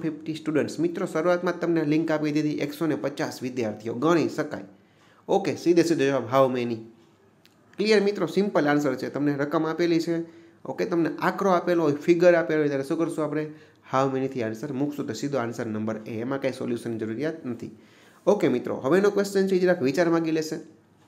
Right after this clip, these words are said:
The girl climbed on the ledge to save themselves from the leopard's attack.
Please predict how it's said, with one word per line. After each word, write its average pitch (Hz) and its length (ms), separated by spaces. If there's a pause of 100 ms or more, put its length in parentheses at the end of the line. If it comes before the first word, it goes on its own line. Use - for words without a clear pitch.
(360)
The 143 200
girl 156 380 (1000)
climbed 185 500 (260)
on 151 40
the 151 200
ledge 135 460 (540)
to 160 80
save 156 760
themselves 151 480 (160)
from 127 200
the 147 260
leopard's 143 460 (1080)
attack. - 360